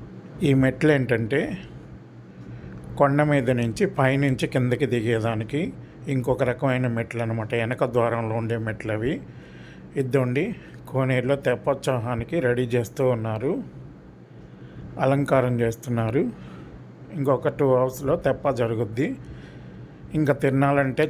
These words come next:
చెప్పుకోలేని ఉందండి. ఎక్కువగా ఈ బొమ్మలు, బుడ్డీలు, ఇలాంటివన్నీ షాపింగ్లు ఎక్కువగా ఉంటాయి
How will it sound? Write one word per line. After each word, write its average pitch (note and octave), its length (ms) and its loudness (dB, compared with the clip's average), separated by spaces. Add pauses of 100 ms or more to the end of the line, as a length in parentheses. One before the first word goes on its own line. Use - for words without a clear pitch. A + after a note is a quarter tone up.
చెప్పుకోలేని C3 840 2 (240)
ఉందండి. A#2+ 500 0 (880)
ఎక్కువగా B2+ 480 2 (840)
ఈ - 20 0 (160)
బొమ్మలు, B2 400 2 (480)
బుడ్డీలు, B2 540 2 (960)
ఇలాంటివన్నీ A#2+ 800 0 (640)
షాపింగ్లు B2 580 0 (140)
ఎక్కువగా B2 400 2 (100)
ఉంటాయి A#2 340 -2